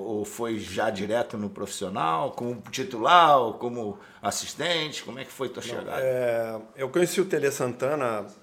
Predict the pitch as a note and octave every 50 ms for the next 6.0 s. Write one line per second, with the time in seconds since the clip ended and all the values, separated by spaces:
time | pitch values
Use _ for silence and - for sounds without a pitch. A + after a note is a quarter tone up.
0 | - G#2+ A2+ A2 G#2+ A2 A2 A2 A2 A2+ A#2+ B2+ C3 A#2+ - D3 B2+ - C#3+ B2+
1 | D3+ C#3+ C3 C#3+ B2+ A#2+ A#2+ B2+ B2+ C3 C#3 C3 B2+ C#3+ C#3 B2 A2+ A2+ A#2 A2
2 | G#2+ G#2 - - - A#2 G#2+ G2 A#2 A#2 - B2 A#2+ A#2+ B2 A#2+ A#2+ B2 A2+ A2+
3 | A#2 B2+ C3 C3+ C3 - C3 A#2 A2 - - A2 G#2+ G#2+ - - D3 A2 A2+ B2+
4 | D3+ E3 E3 - - - - _ _ _ - - _ _ _ _ - - B2+ A#2+
5 | B2+ D3 - E3 C#3+ B2+ C#3+ D3 D3+ B2+ B2 C#3 C#3 C3 B2+ A#2+ A2+ A2 G#2+